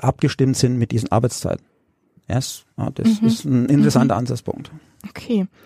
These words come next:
Speaker 2: Wenn man sich den Stand der Glücksforschung anguckt, was sind denn vielleicht die Fragen, die noch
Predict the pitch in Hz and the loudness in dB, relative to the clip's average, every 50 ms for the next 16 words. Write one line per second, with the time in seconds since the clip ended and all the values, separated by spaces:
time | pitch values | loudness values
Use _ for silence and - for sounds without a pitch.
0 | - - - - - - - - - _ _ _ _ _ - 208 220 233 240 247 | -20 -20 -20 -20 -20 -20 -20 -20 -20 _ _ _ _ _ 0 2 4 4 4 4
1 | 240 233 - - 240 233 - - 233 220 214 214 - - - - - 196 214 247 | 2 2 0 -2 -4 -4 -2 0 2 2 2 2 0 -2 -6 0 2 2 4 4
2 | 285 277 - - - 220 208 - - 214 240 254 - - - - - - - - | 4 2 0 0 0 0 0 2 2 0 0 0 -2 -8 -12 -12 -14 -14 -14 -16
3 | - - - 202 190 185 185 180 - - - 190 180 175 - - - 127 180 180 | -14 -4 0 2 2 2 2 0 -2 -4 -2 -2 -2 -2 -6 -6 -4 -2 0 0
4 | 175 175 175 - - - - - 190 180 - - - - - - _ - - - | 0 -2 -4 -6 -10 -14 -6 -4 -4 -4 -4 -8 -14 -14 -16 -16 _ -20 -20 -20
5 | _ _ _ _ _ - 180 185 208 226 - - - - - - - _ - - | _ _ _ _ _ -6 -2 0 0 0 -2 -4 -4 -2 -2 -4 -4 _ -12 -8
6 | - - - 233 226 220 214 214 214 - - 208 196 190 196 208 202 - - - | -6 -2 0 2 2 4 2 2 0 0 -4 -2 0 2 2 2 0 -2 -6 -6
7 | 226 226 - - - - - 196 185 190 202 208 220 214 - 214 202 196 190 180 | -6 -6 -6 -8 -14 -6 -2 0 2 2 2 2 0 0 2 2 0 2 0 0
8 | - - - | -2 -6 -18